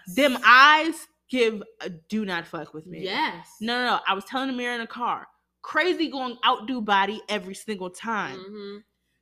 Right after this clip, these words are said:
Speaker 2: It's like, "Zach, you got all this weight and all this height and everything, and you do not look like you know how to use it, throw
Speaker 1: No.
Speaker 2: it around, nothing."
Speaker 1: No.
Speaker 2: And
Speaker 1: This boy,
Speaker 2: people could smell that.
Speaker 1: they can.
Speaker 2: <laughs>
Speaker 1: And he, and he tests them. He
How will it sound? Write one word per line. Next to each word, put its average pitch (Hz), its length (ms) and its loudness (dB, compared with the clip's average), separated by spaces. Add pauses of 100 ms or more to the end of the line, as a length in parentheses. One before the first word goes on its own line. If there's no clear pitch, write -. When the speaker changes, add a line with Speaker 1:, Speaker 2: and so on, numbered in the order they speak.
Speaker 2:
It's 339 140 -4
like, 269 280 -2
"Zach, 233 260 -4
you 277 80 -10
got 294 220 -4
all 247 120 -6
this 262 200 -8
weight 247 180 -6
and 170 100 -14
all 240 200 -8
this 240 140 -8
height 240 200 -6
and 220 100 -10
everything, 233 380 -10
and 202 100 -10
you 359 220 0
do 240 80 -10
not 214 220 -6
look 214 120 -10
like 196 160 -12
you 214 60 -12
know 220 100 -8
how 208 80 -6
to 170 140 -10
use 208 220 -8
it, 180 160 -6
throw 196 100 -4
Speaker 1:
No. 196 100 0
Speaker 2:
it 190 60 0
around, 175 300 -6
nothing." 170 480 -12
Speaker 1:
No. 208 540 -2 (300)
Speaker 2:
And 330 120 6
Speaker 1:
This - 40 0
boy, 311 200 6
Speaker 2:
people - 80 -2 (100)
could - 140 -8
smell 214 320 -2
that. 151 300 -10
Speaker 1:
they 214 120 0
can. 247 580 2 (120)
Speaker 2:
<laughs> 466 120 2
Speaker 1:
And 359 140 8
he, 415 100 8 (300)
and 370 120 6
he 453 180 6
tests 381 240 2
them. 262 120 -2
He 415 160 4